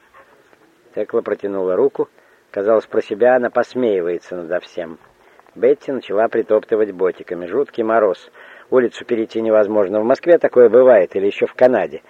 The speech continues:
В Нью-Йорке снег чистят, по крайней мере, на главных улицах.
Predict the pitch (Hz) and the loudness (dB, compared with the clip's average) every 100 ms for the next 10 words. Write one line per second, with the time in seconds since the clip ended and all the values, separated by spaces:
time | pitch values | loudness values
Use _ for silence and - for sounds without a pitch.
0 | - - _ 110 135 185 - 120 143 151 | -20 -20 _ -2 4 4 4 -2 -2 -2
1 | - 135 - 95 - 104 113 107 113 110 | 0 -4 -4 -6 -4 2 2 2 0 0
2 | 117 113 98 92 - 90 80 - - | 0 2 2 0 -6 -6 -8 -14 -20